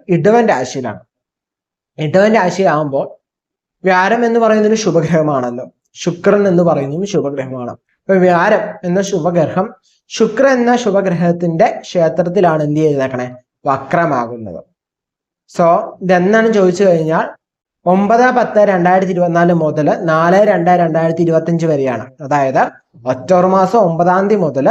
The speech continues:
രണ്ടായിരത്തി ഇരുപത്തിനാലിലെ മുതൽ നാലാം തീയതി ഫെബ്രുവരി മാസം രണ്ടായിരത്തി ഇരുപത്തഞ്ച് വരെയാണ് ഇതിന്റെ ഒരു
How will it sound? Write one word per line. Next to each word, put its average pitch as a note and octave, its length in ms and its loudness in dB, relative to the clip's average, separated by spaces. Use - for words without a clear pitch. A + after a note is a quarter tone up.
രണ്ടായിരത്തി D3 340 0
ഇരുപത്തിനാലിലെ C#3 520 -2
മുതൽ D3+ 300 0
നാലാം F#3 640 0
തീയതി C#4+ 280 -8
ഫെബ്രുവരി F#3+ 440 4
മാസം F3+ 380 -2
രണ്ടായിരത്തി D#3+ 340 0
ഇരുപത്തഞ്ച് E3 420 0
വരെയാണ് D3+ 320 0
ഇതിന്റെ D3+ 180 -2
ഒരു D#3+ 300 -4